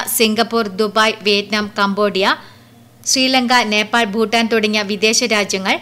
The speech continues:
ആൻഡമാൻ, ലക്ഷദ്വീപ്, കാശ്മീർ തുടങ്ങിയ ഇന്ത്യയിലെ ഒട്ടുമിക്ക സംസ്ഥാനങ്ങളിലേക്കുമുള്ള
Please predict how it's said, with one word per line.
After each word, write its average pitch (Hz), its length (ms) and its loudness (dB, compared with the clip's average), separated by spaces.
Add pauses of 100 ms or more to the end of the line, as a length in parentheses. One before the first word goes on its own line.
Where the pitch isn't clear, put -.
(400)
ആൻഡമാൻ, 262 400 4 (100)
ലക്ഷദ്വീപ്, 233 580 0 (160)
കാശ്മീർ 220 460 2
തുടങ്ങിയ 214 300 0 (140)
ഇന്ത്യയിലെ 226 420 0
ഒട്ടുമിക്ക 220 500 -2
സംസ്ഥാനങ്ങളിലേക്കുമുള്ള 208 1000 -2